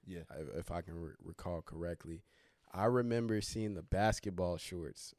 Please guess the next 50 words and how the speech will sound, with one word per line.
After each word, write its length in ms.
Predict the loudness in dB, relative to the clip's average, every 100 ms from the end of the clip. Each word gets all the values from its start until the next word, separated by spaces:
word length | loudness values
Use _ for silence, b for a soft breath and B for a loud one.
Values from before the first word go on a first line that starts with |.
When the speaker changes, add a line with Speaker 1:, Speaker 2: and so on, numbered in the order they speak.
| -4
Speaker 2:
more 180 | -4
than 180 | -2 -2
any, 280 | 0 0 -2 -6
Speaker 1:
Oh, 80 | -6
Speaker 2:
like, 200 | -4 -4
I, 240 | -2 -2 -2
Speaker 1:
yeah, 200 | 2 2
Speaker 2:
I, 40 |
Speaker 1:
bro. 200 | 2 -2
Speaker 2:
like, 180 | 2 2
the 80 | 2
mesh 300 | 4 6 6
shorts. 560 | 6 4 4 2 -6 -8
Speaker 1:
Yep, 220 | -8 -8 -10
the 60 | -4
Speaker 2:
Yeah. 140 | 4 6
Speaker 1:
Shansei 240 | 6 6
mesh 180 | 0 -8
shorts. 280 | -8 -10 -8
Speaker 2:
Yeah, 380 | 4 6 6 4
bro. 200 | 2 2
I 140 | 4
remember 340 | 4 4 2 4
those 240 | 6 4
were 80 | 4
really 260 | 2 2 4
hard, 420 | 8 8 8 2
and 80 | -4
I 40 |
was 140 | -6 -6
like, 160 | -12
"Yo, 300 | -8 -4 -4
these 240 | -2 -4 -4
are," 160 | -8 -10 b b
and, 140 | -4 4
but 160 | 6
to 80 | 6
hear 240 | 4 4 4
you 320 | 4 0 0 _
started 380 | -2 8 8 8
that 180 | 6 4
in 80 | 4
high 240 | 2 2
school, 500 | 0 -4 -6 -6 -8 _ -10
Speaker 1:
Yeah. 220 | -6 -4
Speaker 2:
um, 100 | -4
is 120 | -6
even, 320 | -4 -2 -4 -6 _ b b b b
even 300 | 2 2 2
harder. 500 | 8 10 8 2